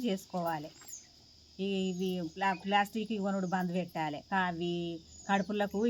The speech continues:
ఇంట్లో అన్నం పెడతారు కదా, అన్నం పెట్టిన వాళ్ళే ఈ ఆ పచ్చ కవర్, కవరే ఆ కడుపులో పోయి మన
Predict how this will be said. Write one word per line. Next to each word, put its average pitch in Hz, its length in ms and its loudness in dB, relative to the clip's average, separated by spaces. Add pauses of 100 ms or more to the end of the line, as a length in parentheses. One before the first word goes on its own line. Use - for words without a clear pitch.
ఇంట్లో 196 220 4 (100)
అన్నం 196 300 2
పెడతారు 190 400 0
కదా, 156 160 2
అన్నం 196 240 0
పెట్టిన 185 300 -2
వాళ్ళే 226 200 -2 (400)
ఈ 208 40 0 (140)
ఆ - 20 4 (120)
పచ్చ 196 200 0 (220)
కవర్, 208 260 4 (160)
కవరే 202 280 4 (140)
ఆ - 20 4 (120)
కడుపులో 196 300 2 (100)
పోయి 202 260 0 (400)
మన 190 140 2